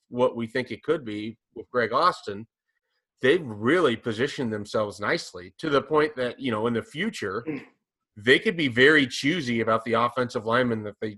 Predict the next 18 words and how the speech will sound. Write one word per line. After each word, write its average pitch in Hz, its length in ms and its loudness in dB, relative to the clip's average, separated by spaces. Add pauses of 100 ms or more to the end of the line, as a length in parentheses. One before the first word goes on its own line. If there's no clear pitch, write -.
they 110 160 -2
wanna 110 340 -4
take 165 240 0 (120)
because 113 260 -6
they've 110 260 0
built 127 320 4
up 123 220 2
the 113 80 -2
room 123 500 -2 (400)
that 127 120 2
it 123 120 0
will 135 280 6
have 131 260 4
an 123 80 0
actual 120 460 0
next 117 320 -2
man 117 240 4
up 120 280 2